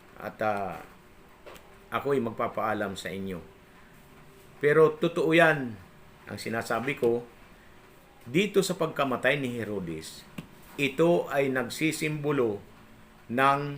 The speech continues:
taon kung kailan namatay si Herodes dahil naitala talaga na si Herodes namatay sa taong yun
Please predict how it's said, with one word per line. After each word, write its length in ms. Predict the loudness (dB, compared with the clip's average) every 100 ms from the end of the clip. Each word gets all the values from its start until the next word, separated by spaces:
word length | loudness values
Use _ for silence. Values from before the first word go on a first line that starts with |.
| -14 -20 -18 2
taon 640 | 2 4 4 2 0 -6 -8
kung 240 | -8 -2
kailan 400 | 0 2 0 -2
namatay 400 | -2 -2 0 0
si 160 | 0 -2
Herodes 560 | -2 -2 -2 -2 -4 -14 -20 -6
dahil 560 | 0 2 2 0 -2 -8 -18 -16 -6
naitala 800 | -4 -4 -4 2 4 4 2 -4 -10
talaga 560 | -2 0 2 0 -4 -8 -18 -20 -10
na 160 | -8 -4
si 160 | -2
Herodes 640 | -2 -2 -2 -4 -6 -6 -14 -8
namatay 560 | -4 0 0 0 -2 -2 -10 -8
sa 160 | -6
taong 320 | -4 -4 -4
yun 240 | -6 -8